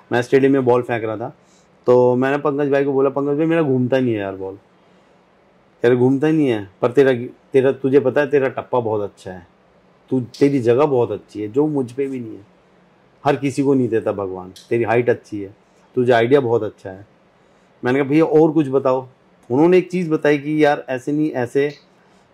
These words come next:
कि यार, एक batsman, जब हम cover ड्राइव मारते हैं, एक defense करते हैं, तो ऑफ स्टंप पे, off stump वाली ड्राइव मारेंगे, off stump वाला थोड़ा सा defense, fourth,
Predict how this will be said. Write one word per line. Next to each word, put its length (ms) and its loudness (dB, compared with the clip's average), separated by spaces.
कि 180 4
यार, 280 0
एक 280 -6
batsman, 440 0
जब 220 0
हम 240 -2
cover 200 2
ड्राइव 200 0
मारते 300 -4
हैं, 80 -6
एक 60 -10
defense 340 -2
करते 280 -6
हैं, 160 -20
तो 60 4
ऑफ 120 2
स्टंप 300 -4
पे, 200 -4
off 120 2
stump 220 -2
वाली 200 -2
ड्राइव 200 0
मारेंगे, 340 -2
off 100 -4
stump 200 -6
वाला 180 -2
थोड़ा 220 2
सा 100 -4
defense, 280 -8
fourth, 360 0